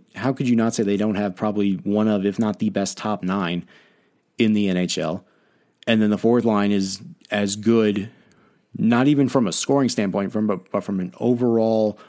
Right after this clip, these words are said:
productivity standpoint, the fourth line is just as good. So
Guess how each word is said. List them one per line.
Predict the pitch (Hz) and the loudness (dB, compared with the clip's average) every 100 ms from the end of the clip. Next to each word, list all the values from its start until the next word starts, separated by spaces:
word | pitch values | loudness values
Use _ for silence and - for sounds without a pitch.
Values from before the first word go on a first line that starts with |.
| - _ - | -20 _ -14
productivity | - 123 117 104 - - 160 127 | 0 2 2 0 -4 -6 -2 -2
standpoint, | 92 - 92 90 95 90 - - _ | -2 -4 -8 -6 -6 -6 -8 -16 _
the | - | -4
fourth | - 123 107 | 0 0 0
line | 104 92 | 0 0
is | 87 | -2
just | 82 82 - | -4 -4 -4
as | - | -6
good. | - - _ _ _ _ _ _ _ _ _ | -8 -10 _ _ _ _ _ _ _ _ _
So | - - 117 107 104 98 90 | -6 0 2 4 4 0 -2